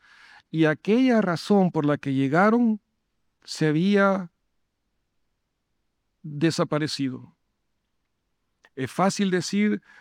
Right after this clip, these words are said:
"Estamos ocupados, tenemos muchas prioridades", pero la pregunta es, no es si tenemos tiempo,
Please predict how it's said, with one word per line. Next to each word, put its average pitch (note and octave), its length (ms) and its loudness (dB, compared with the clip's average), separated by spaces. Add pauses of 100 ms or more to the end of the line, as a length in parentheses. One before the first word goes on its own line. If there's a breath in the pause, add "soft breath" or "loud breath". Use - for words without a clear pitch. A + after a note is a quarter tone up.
"Estamos E3 380 0
ocupados, E3+ 720 0
tenemos D#3+ 380 0
muchas F3+ 360 0
prioridades", D#3 920 0 (1200)
pero D#3 140 2
la D#3 100 4
pregunta F3+ 560 2
es, F#3+ 420 -2 (800)
no F3 260 0
es A3+ 140 2
si A3+ 120 -2
tenemos F3+ 440 -4
tiempo, E3+ 560 -4